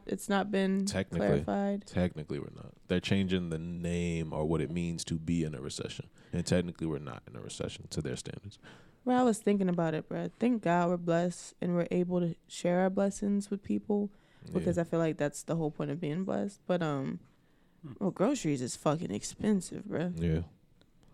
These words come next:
Speaker 2: Yeah, everything's going up. Everything is getting, like, super crazy. And, uh,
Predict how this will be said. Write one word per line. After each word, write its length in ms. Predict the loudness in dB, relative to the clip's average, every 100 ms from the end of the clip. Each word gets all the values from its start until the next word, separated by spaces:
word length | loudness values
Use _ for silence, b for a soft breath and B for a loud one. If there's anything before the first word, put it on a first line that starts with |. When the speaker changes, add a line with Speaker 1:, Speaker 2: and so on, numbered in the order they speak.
| b b
Speaker 2:
Yeah, 120 | 8 12
everything's 400 | 12 10 6 6
going 220 | 4 6
up. 200 | 4 6
Everything 420 | 6 8 8 6 4
is 140 | 4
getting, 280 | 2 0 -4
like, 240 | -4 -4
super 360 | -2 2 4 2
crazy. 400 | 4 4 4 0 b b b -2
And, 160 | -2 2
uh, 340 | 2 2